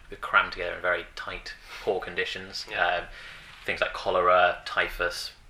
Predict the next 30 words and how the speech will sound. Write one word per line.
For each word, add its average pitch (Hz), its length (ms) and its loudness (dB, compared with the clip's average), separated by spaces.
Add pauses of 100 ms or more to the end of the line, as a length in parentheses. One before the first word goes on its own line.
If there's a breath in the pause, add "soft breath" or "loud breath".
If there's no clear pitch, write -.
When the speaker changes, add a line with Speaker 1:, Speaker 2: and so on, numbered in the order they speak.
Speaker 1:
diphtheria, 87 460 -2
all 92 180 -4
prevalent 92 440 -2
at 92 60 -10
this 92 140 -10
time, 85 320 -2 (300)
um, 87 340 0 (140)
right 95 280 0
up - 80 -10
Speaker 2:
Yeah. - 60 -6
Speaker 1:
against - 380 -4 (440 loud breath)
the 92 80 -2
very 90 240 8
wealthy 87 260 -6
people 87 400 -10
who 85 280 -14 (200)
are, 87 340 -4
as - 140 -14
we've, 90 140 -14 (240)
you 95 60 -14
know, - 40 -16
just - 120 -14
discussed, - 320 -4
opening 92 260 -8
these 90 140 -14
department 92 400 -10
stores, 90 260 -8
going 90 220 -8
Speaker 2:
Yeah, 107 80 -4
Speaker 1:
around, 92 240 -4